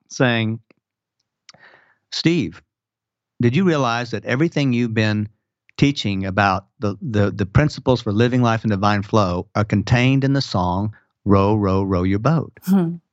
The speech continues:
Speaker 1: Now, it was so much like a voice, I even said kind of to myself, "What?"
Speaker 2: <laughs>
Speaker 1: <laughs> And again, it said, "All the principles you've been teaching for how to live life in divine flow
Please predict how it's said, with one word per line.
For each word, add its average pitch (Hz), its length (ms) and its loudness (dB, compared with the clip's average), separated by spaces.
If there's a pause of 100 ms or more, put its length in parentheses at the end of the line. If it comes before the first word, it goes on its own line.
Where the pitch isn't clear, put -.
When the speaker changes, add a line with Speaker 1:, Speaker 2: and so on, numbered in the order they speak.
(460)
Speaker 1:
Now, 123 100 4
it 135 80 2
was 123 140 0
so 180 160 -4
much 233 220 -2
like 151 180 -2
a 113 60 -2
voice, 110 540 -4
I 147 160 0
even 135 560 -4
said 113 500 -4
kind 113 240 -2
of 107 80 -6
to 113 80 -2
myself, 95 560 -2 (440)
"What?" 135 420 0 (360)
Speaker 2:
<laughs> - 40 -2 (120)
Speaker 1:
<laughs> - 0 - (920)
And 143 140 4
again, 147 380 0
it 117 120 -6
said, 117 360 -4 (280)
"All 117 260 2
the 190 120 -4
principles 107 580 -2
you've 117 140 0
been 113 120 0
teaching 101 460 -4
for 95 120 -2
how 117 200 2
to 151 80 0
live 135 220 -2
life 113 260 -4
in 117 60 -4
divine 101 340 -2
flow 120 400 -2